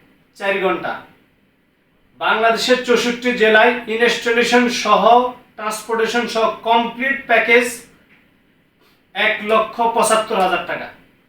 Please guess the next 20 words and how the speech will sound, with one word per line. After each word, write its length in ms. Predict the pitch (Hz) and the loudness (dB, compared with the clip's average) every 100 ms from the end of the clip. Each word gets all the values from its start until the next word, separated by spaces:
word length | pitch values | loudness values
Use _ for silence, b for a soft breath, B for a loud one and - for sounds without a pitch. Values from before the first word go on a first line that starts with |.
| _ _ _ _ _ | _ _ _ _ _
এক 220 | 175 196 202 | -6 -4 -2
লক্ষ 300 | 214 220 - | 0 0 0
পঁচাত্তর 580 | 226 226 220 220 214 233 | 0 0 0 0 0 0
হাজার 300 | 208 220 226 | 2 0 0
টাকায় 420 | 226 220 233 240 - - _ _ _ | -2 2 4 4 -2 -12 _ _ _
আপনি 640 | 170 180 180 208 208 208 214 - _ _ _ | -8 -8 -8 -6 -4 -4 -6 -14 _ _ _
আমাদের 380 | 165 190 208 214 | -10 -6 -4 -2
কাছে 220 | 214 240 233 | -2 -2 -2
পাচ্ছেন 340 | - - 220 | -2 -2 -4
একটা, 600 | 220 - - 208 202 202 - _ _ _ | -4 -2 0 2 2 0 -6 _ _ _
আহ, 380 | 165 170 165 156 | -8 -2 0 2
লিথিয়াম 440 | 175 208 233 240 | 2 2 4 4
আয়ন 300 | 220 220 226 214 | 6 4 2 0
ফসফেট 520 | 214 214 - 247 247 | 0 0 2 4 4
ব্যাটারি, 420 | 220 214 226 254 277 - _ _ _ _ _ _ _ _ | 4 2 2 -2 -4 -12 _ _ _ _ _ _ _ _
যেটা 440 | - 185 202 202 202 | -16 -8 -2 -2 0
চব্বিশ 520 | 220 220 - 220 196 | 0 0 0 -2 -2
ভোল্ট, 420 | 185 214 240 247 - _ _ _ _ | 0 2 2 -2 -10 _ _ _ _
একশো 360 | 190 190 - 240 | -6 -6 -2 -2
অ্যাম্পিয়ার 720 | 233 208 233 247 254 - | -2 0 2 4 2 -4